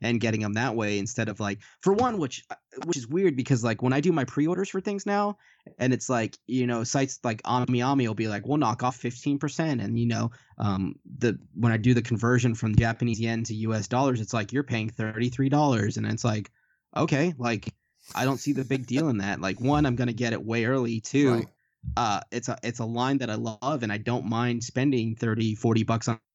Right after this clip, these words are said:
Speaker 1: on a figure because the fact that, you know, they're, they're top quality, they're awesome and all that stuff. And, um, like, like the X-Aid, uh, set that I'm getting out, this is the first time they've ever done a three-pack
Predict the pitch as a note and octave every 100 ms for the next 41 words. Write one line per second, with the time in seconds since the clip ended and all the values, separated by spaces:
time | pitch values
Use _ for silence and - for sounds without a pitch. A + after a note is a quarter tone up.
0 | _ _ _ A2 G#2 B2 B2+ A#2 A2 A2
1 | A2 A2+ G#2+ - - - - A#2 A#2 A2+
2 | A2 - A2 G#2 - G#2+ G#2 - _ _
3 | _ - C#3 A#2+ A#2+ A#2 C3 B2+ - A2+
4 | D3+ G2 F#2+ A2 D#3+ F3+ A2+ G2 F#2 F#2
5 | F2+ - G2+ G2 - _ _ - A#2 G#2
6 | G2+ G#2 A2 G#2 G2+ - _ _ _ _
7 | _ _ _ - C3+ C#3 C#3+ C3+ B2 A2+
8 | D3 C#3+ - D#3 A#2 - G#2 G2 - -
9 | A2 A2+ F#2+ G2+ G2+ G2 G2 F#2+ A#2 B2+
10 | B2+ B2+ B2+ C3 B2 C3 C3 B2 B2+ B2
11 | C3 B2 - C#3 C#3 B2+ A2+ A#2